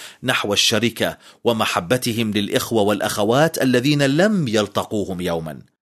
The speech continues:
وكانوا ينظرون إلى العطاء بوصفه طريقة للاشتراك في الحياة المشتركة،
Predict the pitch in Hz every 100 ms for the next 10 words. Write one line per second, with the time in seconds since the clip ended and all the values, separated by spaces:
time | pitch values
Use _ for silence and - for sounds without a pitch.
0 | _ _ - 113 110 139 143 127 113 104
1 | 107 127 110 104 117 107 82 98 113 117
2 | 113 98 101 113 - 110 110 110 104 165
3 | 175 156 147 143 107 107 104 - 98 117
4 | 107 107 117 101 - 98 95 107 101 104
5 | - 139 147 101